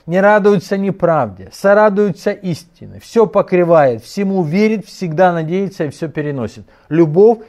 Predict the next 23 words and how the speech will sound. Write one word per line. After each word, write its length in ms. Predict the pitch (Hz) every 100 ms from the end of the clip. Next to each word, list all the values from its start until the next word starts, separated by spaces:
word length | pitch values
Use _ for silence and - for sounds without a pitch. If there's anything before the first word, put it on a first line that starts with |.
| -
никогда 420 | 151 165 151 170
не 80 | 160
перестает, 580 | 147 131 - 120 90 -
она 200 | 135 139
всегда 460 | - 139 123 156 165
есть. 360 | 120 110 - _ _ _ _ _ _ _ _ _ _ _ _ _ _ _ _ _ _ _ _ _ _ _ _ _ _ _ _ -
Брат 220 | 147 151
Олег, 220 | 139 135
вы 80 | 180
хотите 420 | 170 170 160 143
сказать, 520 | 127 - 110 107 107 - _ _ _ _ _ _ _ _ _
что 320 | - - 139 131
если 400 | 139 147 143 143
вот 220 | 139 139
я 100 | 135
люблю 340 | 131 120 135
свою 300 | 135 135 127
жену, 460 | 107 110 101 95 117 _ _ - - _ _ _ _ _ _ _ _ _ -
это 220 | 196 170
Бог 280 | 113 127 -
через 260 | 113 104
меня 220 | 101 107
проявляется. 680 | 107 101 95 90 76 - -